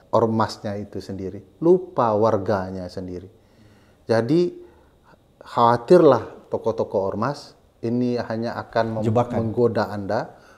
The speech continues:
Speaker 1: menjebak Anda, dan Anda nanti akan jauh dari umat Anda sendiri. Jadi saya agak khawatir itu, terutama orga-, dua organisasi masyarakat terbesar seperti N U Muhammadiyah.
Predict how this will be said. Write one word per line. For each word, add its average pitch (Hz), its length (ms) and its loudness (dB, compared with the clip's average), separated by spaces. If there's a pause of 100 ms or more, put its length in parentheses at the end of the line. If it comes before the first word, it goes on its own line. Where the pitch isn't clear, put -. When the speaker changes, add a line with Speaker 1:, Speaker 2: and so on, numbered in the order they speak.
(100)
Speaker 1:
menjebak 113 640 2
Anda, 107 400 -8 (440)
dan 113 180 0
Anda 127 320 0
nanti 117 260 -4
akan 120 320 -4
jauh 135 360 4
dari 113 240 0
umat 113 340 -2
Anda 104 240 -6
sendiri. 95 380 -10 (520)
Jadi 139 320 2
saya 127 300 2
agak 120 160 0
khawatir 113 380 2 (100)
itu, 104 160 -6
terutama 107 880 -2 (280)
orga-, 117 460 2
dua 113 540 2
organisasi 113 640 -2
masyarakat 104 540 -4
terbesar 101 500 -2
seperti 104 480 -6
N 104 180 -6
U 101 140 -8
Muhammadiyah. 101 640 -2